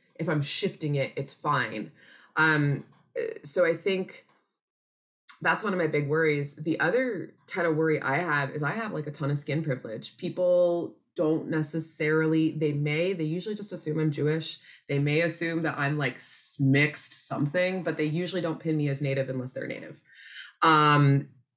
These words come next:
so when I'm playing, like, a native person in a game, or I'm talking about native things, like, as a game runner, um, I worry that I give people who are white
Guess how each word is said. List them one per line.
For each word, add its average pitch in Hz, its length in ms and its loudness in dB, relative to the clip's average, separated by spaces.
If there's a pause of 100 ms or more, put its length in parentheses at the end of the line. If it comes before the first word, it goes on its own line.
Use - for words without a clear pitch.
so 160 500 10
when 160 260 6
I'm 165 200 4
playing, 165 360 2
like, 143 180 2
a 143 80 0
native 139 400 0
person 139 640 -2
in 147 140 2
a 143 80 2
game, 139 360 0
or 135 80 -2
I'm 135 100 -4
talking 147 380 -6
about 139 220 -2
native 135 260 -2
things, 143 320 -4
like, 135 220 -10
as 139 220 0
a 135 60 -2
game 139 300 -2
runner, 214 380 -2 (360)
um, 143 560 0 (120)
I 156 140 2
worry 160 420 2
that 147 240 -4
I 147 100 -2
give 143 440 -2 (360)
people 143 540 -2
who 147 160 -2
are 139 400 -2
white 131 340 -4